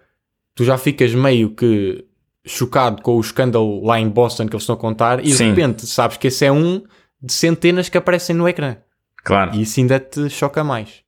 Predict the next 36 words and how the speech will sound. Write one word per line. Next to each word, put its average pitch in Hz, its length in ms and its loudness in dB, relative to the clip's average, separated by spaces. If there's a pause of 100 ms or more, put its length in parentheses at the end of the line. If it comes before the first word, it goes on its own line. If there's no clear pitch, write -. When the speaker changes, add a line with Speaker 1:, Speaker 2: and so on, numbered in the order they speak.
Speaker 1:
E 98 120 -8
isso 104 100 -6
Speaker 2:
E 107 40 -2
depois 113 140 0
Speaker 1:
não, 110 80 0
Speaker 2:
eles 110 80 0
Speaker 1:
não 117 60 2
Speaker 2:
até 120 100 0
Speaker 1:
dá 113 60 2
Speaker 2:
mostram 117 220 2
Speaker 1:
para 107 40 4
Speaker 2:
noutros 107 200 0
Speaker 1:
pôr 127 60 -4
no 117 40 4
filme. 139 120 2 (100)
Speaker 2:
países, - 280 -2
que 98 120 -4
portanto 98 260 -2
não 95 120 -2
era 95 160 -2
só 95 220 -6
lá 92 280 -6
Speaker 1:
Sim. 104 80 -4
Speaker 2:
no, 90 340 -10 (440)
nos - 120 -18
Estados 92 240 -4
Unidos. 104 280 -4
Sim, 170 200 0
eu, 190 160 2
eu 190 220 2
acho 214 260 -2
que - 80 -18 (200)
o 151 60 -4
filme 226 220 2
tá 120 160 0
bom. 87 260 -4